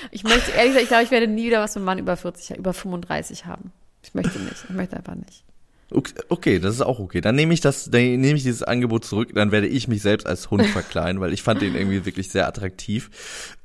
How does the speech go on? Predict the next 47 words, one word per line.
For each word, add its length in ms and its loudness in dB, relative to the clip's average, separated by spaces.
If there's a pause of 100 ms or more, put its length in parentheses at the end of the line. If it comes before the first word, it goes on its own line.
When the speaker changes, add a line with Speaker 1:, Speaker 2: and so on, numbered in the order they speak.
Speaker 2:
Ähm, 460 2 (720)
und, 440 0
äh, 180 2 (140)
das, 180 2
obwohl 320 2
er 80 6
meinem 200 2
Hund 200 -2
eine 180 -2
Nadel, 480 2 (260)
äh, 260 -4
in 300 -6 (520)
den 100 0
Hintern 560 -2
gesteckt 400 -6
hat. 240 -8 (180)
Und 160 -6
das 320 -4
will 120 0
ja 180 0
wohl 180 -2
was 180 -4
heißen. 300 -8
Speaker 1:
Das 160 -10
ist 140 -16
gemein. 320 -12
Speaker 2:
Ich 140 0
würde 200 6
dir 80 6
jetzt 160 6
auch 220 0
sagen, 320 6
wie 80 0
der 320 4 (160)
Arzt 480 2
heißt, 400 0
weil 100 -2
das 140 -8
tatsächlich 360 -4
<laughs> 40 -2
sehr 220 6
lustig 500 2
ist, 160 0
aber 140 -2
ich 80 -2
weiß 180 4
nicht, 200 -6